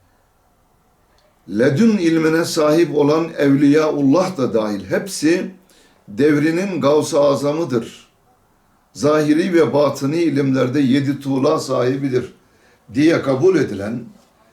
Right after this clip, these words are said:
Mevlana Halid-i Bağdadi Hazretleri halifelerinden birisine bir mektup yazmış. Mektubu şöyle, mektubun başını söyleyeceğim.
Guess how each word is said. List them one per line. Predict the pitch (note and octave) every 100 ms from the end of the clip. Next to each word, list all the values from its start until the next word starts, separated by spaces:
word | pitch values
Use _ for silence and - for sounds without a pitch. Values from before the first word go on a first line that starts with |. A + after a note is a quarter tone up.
| _
Mevlana | F#2+ C3 C#3 F3 F#3+ D#3 B2+
Halid-i | C#3 C#3+ D#3 B2 G2+
Bağdadi | B2+ B2 C3 C3
Hazretleri | C#3 A2 F#2 G#2 - G#2 C#3+ - - - _ _ _
halifelerinden | - D#3+ F3 D3+ D#3 C3+ B2+ A#2+ A2+ A2+ G#2+
birisine | A#2+ D3+ B2 A2+ G#2+ D3+ F3 - _ _ _ _ D#3
bir | E3
mektup | C3 B2 B2 - A#2
yazmış. | F#2+ - - - - - _ _ _ _ _ _ _ _ _ _ _ _ _ _ _ _ _ _ _ _ _ -
Mektubu | - G3+ - G#3 G3+ G#3 C#3+ - _ _ _ _
şöyle, | - - F3 A2+ - - _ -
mektubun | C3+ C3+ D#3+ E3+ F3+
başını | D3 C#3 D3+ D3+
söyleyeceğim. | - G2+ - - - -